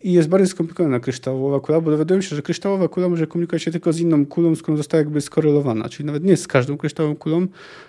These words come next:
tylko ze specyficzną kulą, do której została dopasowana. Dlatego, chociaż oczywiście nie jest to w żadnym razie,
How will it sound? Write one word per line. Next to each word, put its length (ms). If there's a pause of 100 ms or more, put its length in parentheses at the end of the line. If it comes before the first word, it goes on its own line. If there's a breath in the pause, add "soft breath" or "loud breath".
(120 loud breath)
tylko 160
ze 60
specyficzną 1160
kulą, 260
do 100
której 220
została 640 (200 soft breath)
dopasowana. 680 (2000 loud breath)
Dlatego, 640 (260)
chociaż 300
oczywiście 300
nie 80
jest 180
to 60
w 40
żadnym 280
razie, 380